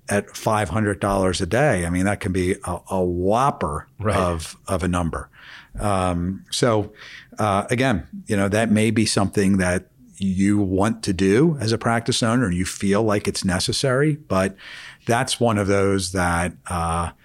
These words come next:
Speaker 1: you know, look, if somebody doesn't wanna work for you,
Speaker 2: Yeah.
Speaker 1: you know, do you really want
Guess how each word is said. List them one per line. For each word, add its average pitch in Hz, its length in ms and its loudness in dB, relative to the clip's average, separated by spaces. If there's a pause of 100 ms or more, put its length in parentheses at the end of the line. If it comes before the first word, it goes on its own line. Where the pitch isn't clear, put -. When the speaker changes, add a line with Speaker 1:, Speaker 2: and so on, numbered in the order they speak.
(280)
Speaker 1:
you - 180 -14
know, - 140 -4
look, 95 300 -4
if 98 120 -6
somebody 147 280 4
doesn't 117 220 2
wanna 80 180 -2
work 78 320 -4
for 120 100 2
you, 123 300 4
Speaker 2:
Yeah. 95 180 -4 (340)
Speaker 1:
you 95 120 -4
know, 92 80 2
do 98 100 0
you 92 100 4
really 95 300 2
want 90 300 -2